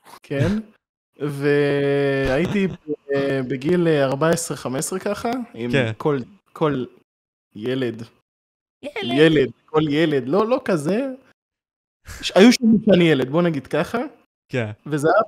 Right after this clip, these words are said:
Speaker 1: בדיוק התקופה שהתחלתי ל-, אה, ללמוד, אה, כל מיני פיצ'רים בסוני וגאס. והיה שם אלמנט שאתה מקליט, אה, את עצמך על סרטון.
Speaker 2: אה, וואו.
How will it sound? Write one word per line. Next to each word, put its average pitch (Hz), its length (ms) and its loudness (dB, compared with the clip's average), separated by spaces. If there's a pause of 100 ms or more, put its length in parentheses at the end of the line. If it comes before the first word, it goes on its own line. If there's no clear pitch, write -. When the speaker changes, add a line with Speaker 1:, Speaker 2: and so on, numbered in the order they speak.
Speaker 1:
בדיוק 220 180 -2
התקופה 165 380 0
שהתחלתי 151 1040 0
ל-, 127 60 -2
אה, 123 420 -4
ללמוד, 143 400 -2
אה, 135 340 0
כל 147 120 -2
מיני 147 280 -2
פיצ'רים 147 480 -4
בסוני 120 840 -4
וגאס. 117 520 -6 (920)
והיה 127 1500 -4
שם 175 280 -2
אלמנט 180 680 -2
שאתה 120 640 -6
מקליט, 190 600 -4 (1040)
אה, 117 460 -2
את 131 160 -10
עצמך 120 440 -6 (260)
על 139 160 -2
סרטון. 123 640 -4 (1000)
Speaker 2:
אה, 135 120 2
וואו. 123 300 -2